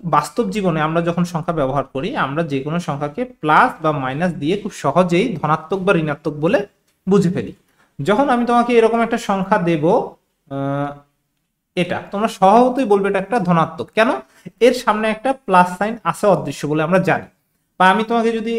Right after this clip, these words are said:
এইরকম একটা সংখ্যা দিই, তুমি সহজেই বলে নিবা এটা একটা ঋণাত্মক সংখ্যা। কিন্তু যখন, আহ, তোমাকে বাইনারি কোনো সংখ্যা দেওয়া হবে, সেই সংখ্যাটি কোনটি ধনাত্মক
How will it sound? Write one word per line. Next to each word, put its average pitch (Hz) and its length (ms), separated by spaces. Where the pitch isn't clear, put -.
এইরকম 214 320
একটা 220 180
সংখ্যা 226 240
দিই, 262 160
তুমি 226 100
সহজেই 185 380
বলে 196 200
নিবা 208 200
এটা 156 160
একটা 214 140
ঋণাত্মক 170 420
সংখ্যা। - 240
কিন্তু 269 300
যখন, 190 360
আহ, 143 160
তোমাকে 175 300
বাইনারি 156 300
কোনো 277 100
সংখ্যা 233 300
দেওয়া 151 140
হবে, 143 200
সেই 220 120
সংখ্যাটি 226 400
কোনটি 175 380
ধনাত্মক 202 440